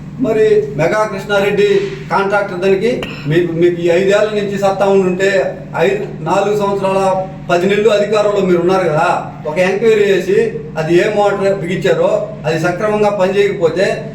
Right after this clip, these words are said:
ఆ కాంట్రాక్టర్ మీద చర్యలు తీసుకోండి. మీరు బురద లేవారం చేసినటువంటి పనిని, ఏదైనా ఒక మంత్రిగా, మీరు తమరు మంత్రిగా ఉన్నారు, ఒక పనిని శాంక్షన్ చేయించడం వరకే మీ బాధ్యత.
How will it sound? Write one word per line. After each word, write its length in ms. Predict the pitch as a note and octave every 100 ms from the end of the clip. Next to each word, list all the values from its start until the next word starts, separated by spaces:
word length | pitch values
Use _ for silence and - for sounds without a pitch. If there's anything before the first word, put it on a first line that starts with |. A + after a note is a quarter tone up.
| - -
ఆ 40 |
కాంట్రాక్టర్ 540 | - C4 C4+ C4 B3+
మీద 200 | A#3 -
చర్యలు 280 | A3+ A#3+ A3
తీసుకోండి. 400 | F#3+ F#3 D#3+ E3+ - - - - - - C#3
మీరు 260 | F#3+ -
బురద 320 | C#3 F3+ G#3 A3+ G#3+
లేవారం 580 | G#3 G3+ F#3+ F#3 F#3 - - F#3
చేసినటువంటి 640 | G#3+ A3 A3 G#3+ G#3 -
పనిని, 360 | F#3+ G3 G3 E3 - - - D#3
ఏదైనా 560 | G3 A3 G#3+ G#3+ A3 G#3+ - - D#3
ఒక 140 | E3
మంత్రిగా, 600 | E3+ G3 G3 G3+ G3 G#3
మీరు 320 | F3+ F#3+ - -
తమరు 280 | F#3 F#3+
మంత్రిగా 380 | F#3 G3 G3+ G#3
ఉన్నారు, 580 | F#3 F3+ D#3 F3+ D3 - -
ఒక 120 | D#3 D#3+ F#3
పనిని 300 | A#3+ B3 G3+
శాంక్షన్ 360 | A3 A3+ G#3+
చేయించడం 340 | G#3 G#3 G3+ G#3
వరకే 220 | G#3 G#3+
మీ 140 | G3
బాధ్యత. 540 | F#3+ F3 F3+ - -